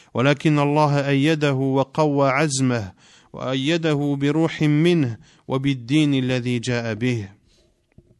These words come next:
وجاءته سورة الضحى في فترة الوحي، لما قال المكذبون: إن رب محمد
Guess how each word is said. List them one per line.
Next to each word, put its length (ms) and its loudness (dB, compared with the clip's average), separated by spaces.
وجاءته 680 4
سورة 460 2
الضحى 640 0
في 260 2
فترة 580 0
الوحي، 800 0
لما 440 2
قال 340 4
المكذبون: 1160 2
إن 260 2
رب 500 2
محمد 1160 0